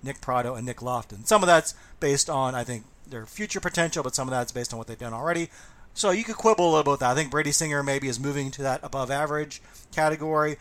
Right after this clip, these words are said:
You could argue M J Melendez maybe has the potential to move in that above average category.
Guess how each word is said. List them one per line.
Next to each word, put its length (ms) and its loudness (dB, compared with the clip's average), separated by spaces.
You 80 -14
could 120 -4
argue 380 2
M 160 -6
J 140 -2
Melendez 420 -2
maybe 280 -4
has 240 -4
the 80 -12
potential 400 -6
to 60 -6
move 100 -6
in 80 -6
that 180 -2
above 240 -4
average 240 -4
category. 540 -4